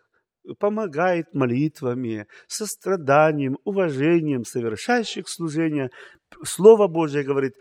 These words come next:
не мы говорим, братья и сестры, а Слово Божие говорит, чтобы дом твой был благословен.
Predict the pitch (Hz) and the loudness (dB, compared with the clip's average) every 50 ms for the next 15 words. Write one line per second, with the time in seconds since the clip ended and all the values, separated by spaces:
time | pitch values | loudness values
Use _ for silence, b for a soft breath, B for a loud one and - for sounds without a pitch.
0 | B B B B 185 202 214 208 214 214 208 165 170 165 156 147 139 135 127 127 | B B B B -4 0 2 2 4 2 2 2 2 2 4 4 2 2 -2 -2
1 | 127 123 - - - 127 113 - - 123 117 - - 196 196 175 165 143 139 143 | -4 -4 -4 -4 -6 -6 -6 -4 -4 -4 -4 -2 -2 0 0 0 -2 -2 -2 -4
2 | 135 131 139 123 120 123 127 123 120 - B B B B B - - - 151 131 | -2 -2 -4 -2 -2 -4 -2 -4 -6 -8 B B B B B -12 -6 -6 -4 -4
3 | 117 117 113 104 95 95 160 196 226 214 185 - _ - 117 104 107 104 104 98 | -4 -6 -8 -8 -6 -2 -2 -2 -2 -2 -8 -12 _ -14 -10 -8 -8 -8 -8 -8
4 | 87 - 123 131 117 101 95 87 82 _ _ _ _ _ _ _ _ _ - 107 | -6 -4 -2 -2 -2 -2 -6 -10 -14 _ _ _ _ _ _ _ _ _ -10 -6
5 | 104 120 123 110 104 98 - - - 107 95 95 107 110 104 95 95 95 98 | -4 -2 -2 -2 -4 -8 -8 -10 -10 -12 -10 -8 -6 -4 -4 -6 -6 -12 -16